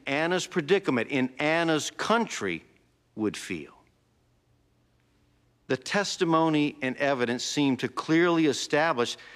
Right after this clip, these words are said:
that these forced marriages typically happen in the Roma faith, that it's a cultural norm, and that the reasonable Roma twelve-year-old girl does not feel persecuted by them.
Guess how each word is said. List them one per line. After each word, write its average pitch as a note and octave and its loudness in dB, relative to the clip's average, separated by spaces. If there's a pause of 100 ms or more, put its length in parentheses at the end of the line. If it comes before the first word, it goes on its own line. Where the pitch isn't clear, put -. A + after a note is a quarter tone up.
(200)
that C#3+ 0
these D3+ -2
forced G#3 2
marriages D#3 2
typically G#3+ 0
happen D3 -2 (540)
in C#3 0
the C#3 2
Roma D3 2
faith, - -4 (1400)
that E3 4
it's G#3 2
a G#3 0
cultural G#3+ 4
norm, G#3+ 2 (1080)
and E3+ 0
that F#3 0
the F#3 4
reasonable G3+ 4
Roma F#3+ 4
twelve-year-old F#3+ 4
girl D#3 4 (400)
does C3 0
not F3+ 2
feel D3+ 0
persecuted E2+ -10
by - -18
them. - -20